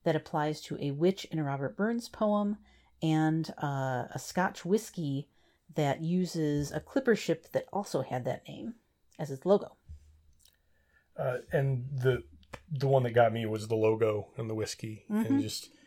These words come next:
Speaker 2: seeing this ad a lot in magazines when I was
Speaker 1: Yeah.
Speaker 2: growing up.
Speaker 1: Mm-hmm.
Speaker 2: Um, I think in particular,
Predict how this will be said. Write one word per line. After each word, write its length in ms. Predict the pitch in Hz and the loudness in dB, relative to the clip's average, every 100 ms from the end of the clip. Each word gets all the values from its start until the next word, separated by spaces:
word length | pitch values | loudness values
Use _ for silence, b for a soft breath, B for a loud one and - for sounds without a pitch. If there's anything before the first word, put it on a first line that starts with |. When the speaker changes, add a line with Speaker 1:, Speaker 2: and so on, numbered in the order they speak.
| b - | b -8
Speaker 2:
seeing 520 | - 131 120 113 110 | -4 -2 0 -2 -2
this 220 | 107 - 120 | -4 -2 2
ad 380 | 113 110 104 - | 4 4 0 0
a 60 | 113 | 0
lot 560 | 101 104 98 101 - - | 0 -4 -4 -6 -10 -6
in 240 | 120 104 | -4 -4
magazines 1000 | 98 98 98 95 104 98 98 92 110 - - - | -4 -4 -4 -6 -6 -8 -8 -8 -8 -10 -12 -6
when 240 | 147 180 | 2 4
I 100 | 180 | 4
was 140 | 180 175 | 4 2
Speaker 1:
Yeah. 100 | 175 | 2
Speaker 2:
growing 280 | 170 190 | 0 -4
up. 200 | 190 185 - | -10 -12 -8
Speaker 1:
Mm-hmm. 320 | 196 190 208 208 B B _ 107 | -6 -4 -4 -6 B B _ -6
Speaker 2:
Um, 500 | 92 92 90 90 90 _ _ _ _ _ - - | -4 -4 -6 -8 -12 _ _ _ _ _ -12 -10
I 80 | 95 | -4
think 200 | 170 131 | -4 -4
in 80 | |
particular, 800 | - 117 139 - 117 107 104 101 | -8 -10 -10 -4 -2 -2 -2 -6